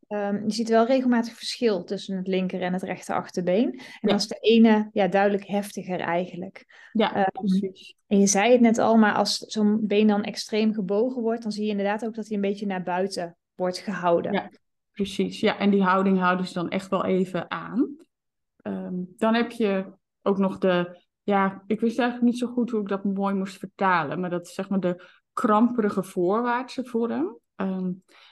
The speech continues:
Speaker 2: en dan is er niet bij alle passen, maar wel bij een groot deel van de passen, werd genoemd ongeveer twintig procent, eh, is er dan dus ook een afwijking te zien als het paard naar voren, eh, stapt.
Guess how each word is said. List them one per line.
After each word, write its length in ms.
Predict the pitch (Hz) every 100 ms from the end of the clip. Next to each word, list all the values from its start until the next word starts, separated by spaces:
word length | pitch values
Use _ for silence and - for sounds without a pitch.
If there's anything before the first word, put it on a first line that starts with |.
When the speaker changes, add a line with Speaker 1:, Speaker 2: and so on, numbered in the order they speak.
| _
Speaker 2:
en 140 | - 196
dan 220 | 185 190
is 160 | 190 196
er 380 | 185 185 - - - -
niet 400 | 196 196 262 254
bij 100 | 262
alle 260 | - 247
passen, 520 | 247 262 - - 359 233
maar 420 | 196 190 185 -
wel 260 | 202 190 190
bij 140 | 185
een 60 | 185
groot 400 | 202 196 226 240
deel 220 | 220 214
van 220 | 220 214
de 60 | 208
passen, 680 | 202 208 - 226 254 254 - _
werd 340 | - 196 180
genoemd 420 | - 196 190 202 196
ongeveer 260 | 185 196 190
twintig 320 | 214 214 -
procent, 560 | 190 190 180 208 262 - - _ _ _
eh, 320 | 196 185 -
is 120 | 202
er 100 | 208
dan 180 | 196 196
dus 180 | 196 -
ook 160 | 208
een 100 | 208 196
afwijking 540 | 190 196 185 185 185
te 80 | -
zien 340 | 196 190 -
als 220 | - 185
het 80 | -
paard 240 | - 185 185
naar 140 | 185
voren, 560 | - 180 175 160 160 - _ _ _
eh, 220 | - 175 170
stapt. 680 | - - 180 - - -